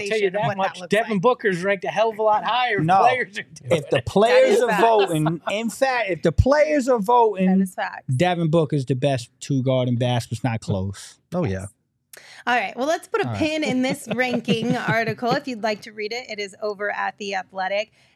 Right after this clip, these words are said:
Speaker 2: And as a lot of people in the chat pointed out, there are a lot of disclaimers. There's a lot of criteria. So read it thoroughly if you want to get the full effect of it. Uh, we do have a super chat from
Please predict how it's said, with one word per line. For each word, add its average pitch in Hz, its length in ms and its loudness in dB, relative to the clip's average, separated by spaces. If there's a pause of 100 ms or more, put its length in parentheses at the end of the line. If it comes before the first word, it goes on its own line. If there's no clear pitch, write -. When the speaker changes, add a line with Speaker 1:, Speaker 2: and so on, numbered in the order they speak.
Speaker 2:
And 208 400 -2
as 214 200 -4
a 220 60 -4
lot 208 180 0
of 208 60 -8
people 220 240 -6
in 208 60 -4
the 202 80 -6
chat 196 340 -4
pointed 202 260 -4
out, 190 220 -2
there 202 180 -2
are 220 260 0
a 226 60 0
lot 208 220 -2
of 180 140 -8
disclaimers. 202 720 -4
There's 185 220 -6
a 185 60 -6
lot 180 280 -2
of 170 220 -4 (260)
criteria. 202 800 -2
So 190 320 -4 (260)
read 226 260 0
it 208 280 -6
thoroughly 190 800 -4
if - 160 -10
you 202 100 -4
want 185 300 -6
to 196 200 -6
get 180 260 -6
the 175 100 -10
full 175 520 -6
effect 170 400 -10
of 170 140 -12
it. - 200 -14 (380)
Uh, 208 300 -2
we 254 160 -2
do 262 300 -4
have 254 400 0
a 226 180 -4
super 277 480 -6
chat 196 500 -4 (480)
from 226 440 0